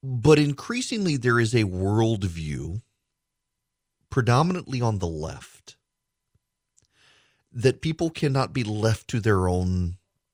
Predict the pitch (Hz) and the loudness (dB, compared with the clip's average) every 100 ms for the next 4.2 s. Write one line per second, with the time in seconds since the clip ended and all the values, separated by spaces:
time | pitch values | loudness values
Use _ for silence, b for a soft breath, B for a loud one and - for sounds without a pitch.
0 | _ 107 78 69 - - - - - _ | _ 0 0 -4 -8 -14 -14 -14 -16 _
1 | _ _ 113 113 131 - 113 110 - 104 | _ _ -8 -4 -6 -4 -2 -2 -2 -4
2 | 95 87 - - b b b - 107 98 | 0 -2 -4 -18 b b b 0 0 0
3 | 92 - 101 90 87 92 90 92 107 82 | -6 -2 -2 0 -4 -4 -4 -2 -2 -2
4 | - | -6